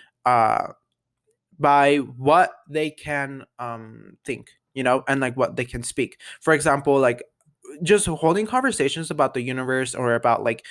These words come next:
you know, different thoughts and different ideas. And this person really was so well with that. Like, they were just so, so, so, so intelligent. And, like, they had so much information, and they read so many different books and so many poems and so many different things.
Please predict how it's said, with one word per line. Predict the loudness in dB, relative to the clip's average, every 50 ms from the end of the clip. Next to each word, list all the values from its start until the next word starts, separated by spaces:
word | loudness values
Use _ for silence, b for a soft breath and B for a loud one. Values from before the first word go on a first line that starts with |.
| B B B B
you | -2 0
know, | 0 0 0
different | 0 -2 -4 -2 -4 -8 -8 -6
thoughts | -2 2 4 4 4 4 2 -2 -6
and | -6
different | -6 -6 -6 -4 -4
ideas. | -4 -4 -4 -4 -2 0 2 4 4 4 4 2 -2 -8 _ _ _ -4 -2
And | 0 2 4
this | 4 2 2
person | 0 -2 0 0 0 0 -2 -4 -4 0
really | 2 2 2 2 2 -2 -6 _ -4
was | 0 0 0 0 0 -2
so | -2 2 2 2
well | 2 2 0 -2 0 2 2 2 0 -2 _ -10
with | -10 -10 -6 -4
that. | -4 -4 -4 B B B B B B -2
Like, | 0 0 2
they | 2 2 2
were | 4 2 0
just | 0 -2 -6 -6 -6 -10 -8 -4
so, | 0 2 2 2 2 0
so, | -4 -10 -6 -4 -4 -2 -4 -6
so, | -8 -10 -8 -2 -2 -2 -2 -4
so | -10 -14 -16 -14 -8 -4 0 0 0 0 -2
intelligent. | -4 -6 -2 -2 -2 0 0 0 0 0 0 0 0 0 0 -2 B B B B B -2
And, | 0 0
like, | 0 -2 -2
they | -2
had | -2 0 -2 -2 -4
so | -6 -6 -4 -4 -4
much | -4 -6 -8
information, | -10 -10 -6 -6 -6 -4 -4 -6 -6 -6 -6 -6 -6
and | -6 -4 -4
they | -4 -4
read | -2 0 2 2 2 2
so | 0 -4 -4
many | -2 -2 -4 -4
different | -4 -6 -4 -6 -6 -8 -4 0
books | 2 2 2 2 0 -8
and | -10 -8
so | -6 -6 -4
many | -4 -4 -4 -6 -8 _
poems | -10 -6 -4 -2 0 0 -2 -2 -4 -6
and | -8 -6 -4
so | -4 -2
many | -2 -2 -2
different | -4 -4 -6 -6 -8 -8 -6
things. | -4 -4 -4 -4 -4 -8